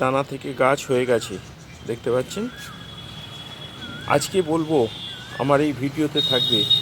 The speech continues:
এই জিনিয়া গাছ কিভাবে পরিচর্যা করবেন, এই গরমে কী ধরনের মাটি তৈরি করবেন, আজকে দেখাবো। সেই গাছ আমার হয়ে গেছে, আরও দু তিনবার ক্ষেপ-, দুবারে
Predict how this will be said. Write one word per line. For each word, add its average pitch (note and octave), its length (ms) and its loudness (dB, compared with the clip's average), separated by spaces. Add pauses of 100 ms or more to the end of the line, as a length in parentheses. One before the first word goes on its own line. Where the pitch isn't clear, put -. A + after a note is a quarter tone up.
(140)
এই A#2 160 0
জিনিয়া D3 440 4
গাছ D#3+ 220 2 (160)
কিভাবে D#3 360 4 (120)
পরিচর্যা C#3 560 4
করবেন, G#2+ 300 2 (180)
এই A#2+ 60 0 (100)
গরমে B2 320 6 (100)
কী D3 80 -2
ধরনের C3+ 400 6
মাটি C3 280 0 (100)
তৈরি A#2+ 240 0
করবেন, G#2+ 320 0 (840)
আজকে A2 300 0 (160)
দেখাবো। C3+ 300 0 (140)
সেই B2 160 0 (100)
গাছ B2+ 260 8
আমার C3 260 0
হয়ে B2 220 0
গেছে, B2 220 2
আরও B2+ 200 2 (480)
দু D3 100 -2 (100)
তিনবার F3 420 4
ক্ষেপ-, - 260 -4 (100)
দুবারে D3+ 360 8